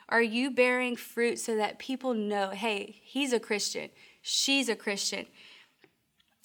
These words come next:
You know, to continue growing in this area, we have to take inventory often and ask ourselves this question, "Does my life produce fruit?"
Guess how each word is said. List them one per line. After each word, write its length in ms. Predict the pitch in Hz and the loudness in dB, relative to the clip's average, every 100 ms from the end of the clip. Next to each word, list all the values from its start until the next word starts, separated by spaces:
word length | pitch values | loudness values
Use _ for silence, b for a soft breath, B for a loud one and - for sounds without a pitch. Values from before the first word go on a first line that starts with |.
| - - | -12 -2
You 120 | 233 | 0
know, 120 | 233 | 2
to 140 | 226 247 | 0 -2
continue 480 | 247 220 254 254 | -2 0 2 2
growing 320 | 214 208 220 214 | 2 2 2 2
in 100 | 202 | 0
this 160 | 196 - | -2 -2
area, 540 | 208 208 202 190 196 B B B | 0 0 2 0 -2 B B B
we 140 | 226 | -2
have 440 | 220 - 226 233 - | -2 0 4 4 2
to 120 | 240 | -4
take 320 | 233 226 220 - | 0 -2 -2 -4
inventory 800 | 220 233 262 - 233 226 214 - | -2 -2 -4 -4 -6 -4 -6 -2
often 460 | 202 196 - - - b b b b b | 0 0 -4 -14 -14 b b b b b
and 180 | - 214 | -4 2
ask 280 | 202 208 - | 6 4 2
ourselves 400 | 226 220 208 202 | -2 0 0 0
this 160 | 208 - | -4 -6
question, 500 | - 202 - 214 202 _ | -6 -4 -8 -10 -14 _
"Does 220 | 214 208 | -8 -4
my 240 | 202 202 226 | 2 6 6
life 460 | 233 208 202 202 - | 6 4 2 -2 -12
produce 640 | - 196 202 208 196 - - b b b | -6 -4 -2 -2 -2 -6 -8 b b b
fruit?" 600 | - - 208 - - | -12 -2 -2 -2 -10